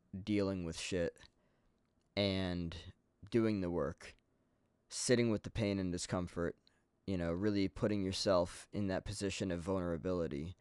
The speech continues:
opening yourself up, understanding the trauma, understanding why it happened, and healing from it. One of my favorite sayings out there is that, eh, there's a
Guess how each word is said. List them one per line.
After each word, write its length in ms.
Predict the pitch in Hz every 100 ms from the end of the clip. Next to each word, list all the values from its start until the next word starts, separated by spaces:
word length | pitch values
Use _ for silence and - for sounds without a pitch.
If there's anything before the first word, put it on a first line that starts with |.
| _ _ _ _ _ _ _ _
opening 340 | 117 107 120 104
yourself 460 | 92 - 90 87
up, 240 | 95 90 - - - - _ _ _
understanding 680 | 113 113 107 104 98 98 82
the 60 |
trauma, 500 | - 98 87 82 90 - _ _ _ _
understanding 580 | - 113 104 110 104 95
why 220 | 90 92
it 60 | 87
happened, 520 | 95 87 - 85 90 92 _ _ _ _ _ _ _ _ _ _ _ _ -
and 440 | 107 104 101 101
healing 360 | 92 139 131 95
from 260 | - 69
it. 120 | 65 - - - _ _ _ _ _ _ _ -
One 140 | - 143
of 60 |
my 100 | 165
favorite 380 | 143 131 127 123
sayings 560 | - 107 110 92 87 -
out 240 | 90 92
there 380 | 95 85 82 87 - -
is 320 | 95 92 -
that, 400 | 107 101 95 - - _ _ _ _ _ _ _ _ _ _ - -
eh, 80 | 120
there's 260 | 98 131
a 100 | 123